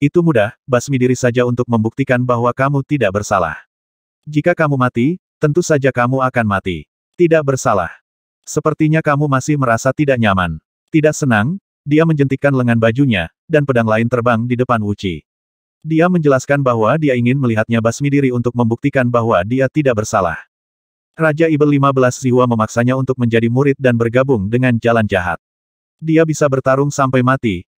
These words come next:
yang merupakan keberanian dan kepahlawanan. Tetapi jika mereka tidak memaksa Anda, mereka akan menyelamatkan Anda karena kebaikan, dan bahkan lebih baik lagi,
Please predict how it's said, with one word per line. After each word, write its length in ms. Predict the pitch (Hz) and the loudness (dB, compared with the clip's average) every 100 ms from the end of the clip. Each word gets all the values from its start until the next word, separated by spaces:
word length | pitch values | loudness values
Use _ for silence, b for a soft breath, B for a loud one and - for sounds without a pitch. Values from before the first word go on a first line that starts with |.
| - | -2
yang 160 | 139 127 | 0 2
merupakan 400 | 117 117 127 123 | 0 0 -2 -2
keberanian 560 | 120 117 131 139 101 | 0 0 2 0 0
dan 240 | 104 107 117 | 0 0 0
kepahlawanan. 640 | 107 98 98 90 82 76 - _ _ _ _ 151 | -2 0 0 0 -2 -6 -14 _ _ _ _ -2
Tetapi 320 | 151 147 175 | 0 0 0
jika 240 | 156 156 | 0 0
mereka 320 | 147 131 131 | 0 0 0
tidak 240 | 131 123 120 | 0 0 0
memaksa 400 | 117 117 - 117 | 0 0 0 0
Anda, 320 | 113 90 135 _ _ | 2 0 -2 _ _
mereka 320 | 143 143 156 151 | -2 0 2 0
akan 160 | 143 123 | 0 0
menyelamatkan 480 | 113 101 107 127 123 | 0 0 0 0 0
Anda 240 | 110 110 | 0 0
karena 320 | 113 113 117 | -2 0 0
kebaikan, 560 | 143 139 151 110 87 87 _ - | 0 0 0 -2 -4 -8 _ -2
dan 240 | 143 143 | 0 0
bahkan 240 | 127 117 | 0 0
lebih 240 | 110 107 104 | -2 -2 0
baik 240 | 110 135 | -2 0
lagi, 320 | 143 143 113 | -2 0 -4